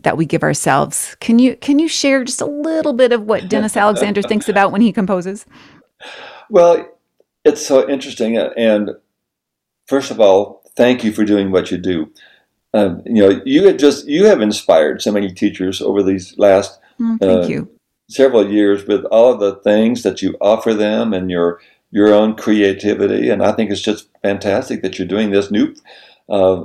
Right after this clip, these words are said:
Speaker 2: what, what's it called? Uh,
Speaker 1: It's
Speaker 2: composium?
Speaker 1: the eight plus eight composium. It's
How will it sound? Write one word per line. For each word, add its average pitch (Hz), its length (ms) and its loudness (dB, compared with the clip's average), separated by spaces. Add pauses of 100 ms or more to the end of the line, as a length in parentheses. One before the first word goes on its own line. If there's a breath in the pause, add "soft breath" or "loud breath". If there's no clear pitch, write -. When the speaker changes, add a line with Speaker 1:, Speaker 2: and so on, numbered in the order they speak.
(140)
Speaker 2:
what, 117 200 0
what's 127 140 2
it 139 80 -2
called? 120 260 0
Uh, 104 60 0
Speaker 1:
It's 101 160 -4
Speaker 2:
composium? 131 580 2
Speaker 1:
the 190 60 0
eight 254 300 0
plus 269 300 0
eight 196 280 -2
composium. 175 720 0
It's - 160 -6